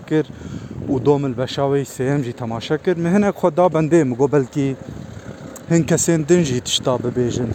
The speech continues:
فلان و بێڤان. لێ دەنگ ji کەسی دەرنەکەت، کەسی دەنگش خۆ نانی. ئە، ئێدی ji berê bêtir em hez dikin تەماشا guhdar bikin، an bixwînin û hema ji xwe re. Sera derbas bin,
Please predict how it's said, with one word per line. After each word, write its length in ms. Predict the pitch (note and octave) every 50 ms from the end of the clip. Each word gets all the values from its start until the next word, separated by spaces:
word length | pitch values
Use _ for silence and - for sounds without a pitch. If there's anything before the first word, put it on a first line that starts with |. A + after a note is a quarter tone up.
| -
فلان 340 | - C3+ A2+ B2+ B2+ C3 A#2+ A2 - - - C3
و 20 | A#2+ -
بێڤان. 460 | B2 B2 A#2 A2+ C3 F#3+ - G3 D#3 - - - - - - - - - - - - - - - - C3+
لێ 80 | D#3 F3+ E3+ E3+
دەنگ 160 | G#3+ G#3+ - - - - - - - -
ji 80 | - -
کەسی 220 | E3+ D#3 - G#3+ G3 E3
دەرنەکەت، 380 | F3 D#3+ F3 F#3 - D#3+ C#3 - -
کەسی 200 | C#3 - - E3 C3 D3+
دەنگش 200 | D3 C#3 B2+ - -
خۆ 100 | C#3 C#3 C#3+ D3
نانی. 380 | C#3 B2+ A2 F#2+ A2+ C3 C3+ C3+ - - - - - - - - - - - - - - C3+
ئە، 80 | A#2+ B2 B2 B2+ B2 B2+ - -
ئێدی 260 | D3+ D3+ C#3 D#3 C#3+ A#2 -
ji 60 | C3+ A2
berê 220 | D#3+ E3+ D3+ D3+ C3+ -
bêtir 280 | C3 C3+ - - F3+ D#3+ C3
em 80 | A2 G#2+ -
hez 120 | C3 B2+ G#2 -
dikin 260 | C3 - - C#3 C#3 B2 G#2 - - - - - - - - - - - - - - -
تەماشا 480 | C3+ A#2+ A#2+ B2 B2+ - - C#3 C3 B2 G#2+ -
guhdar 380 | A#2+ A2 G#2+ G#2+ C3 C3+ A#2+ A#2 -
bikin، 360 | A#2+ - - B2+ A#2+ A2+ A#2+ -
an 160 | C3+ C3 A#2 B2+ C3+
bixwînin 440 | E3+ - - C#3+ B2 A#2+ B2 A#2 A2+ A#2
û 20 | A2+ B2
hema 200 | B2 B2 B2 G#2+ -
ji 80 | -
xwe 140 | - - A#2 G#2
re. 100 | G2 - - - - - - - - - - - - - - - - - - - - - -
Sera 300 | - E3+ E3+ E3 C#3+ A#2+
derbas 400 | B2+ C3 B2 C3 D3 D3+ - -
bin, 80 | C#3